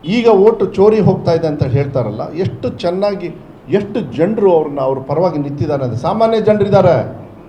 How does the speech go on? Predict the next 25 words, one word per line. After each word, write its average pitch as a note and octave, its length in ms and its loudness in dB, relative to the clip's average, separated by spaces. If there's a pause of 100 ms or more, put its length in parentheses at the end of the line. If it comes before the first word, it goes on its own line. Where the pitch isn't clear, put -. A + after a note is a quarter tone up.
ತಿಳ್ಕೊಳ್ಬೇಕಾಗತ್ತೆ. F3+ 960 2
ಈಗ G#2+ 120 -6 (1040)
ಬಿ G3 140 2
ಜೆ G#3+ 160 4
ಪಿ G#3+ 120 2
ಅವ್ರದ್ದು F3 260 2
ಢೋಂಗಿ G#3+ 400 4
ಐತಲ್ಲ, C#3+ 300 2 (440)
ಇನ್ನು D3+ 200 -6
ಹೆಂಗೆ F3+ 360 2
ಬೀಳುತ್ತೆ, G#3 880 2 (600)
ಜನರು G3 260 2
ಯಾವ F3+ 300 4
ರೀತಿ A#3 240 0
ನಿಮ್ಮನ್ನ G3+ 320 -2
ಟ್ರೀಟ್ G#3 300 2
ಮಾಡ್ತಾರೆ F3 380 0
ಅಂತೇಳಿ D#3 280 0
ಹುಷಾರಾಗಿರ್ಬೇಕಾಗುತ್ತೆ. B2+ 1120 -2 (1000)
ಧರ್ಮಸ್ಥಳಕ್ಕೆ E3+ 600 0
ಹೋಗ್ತಾರೆ, D3+ 320 -4
ನಾನು D3+ 220 -8
ಇಲ್ಲ E3+ 200 -6
ಅಂತ A3 180 -4
ಹೇಳಿಲ್ಲ, D3+ 320 -6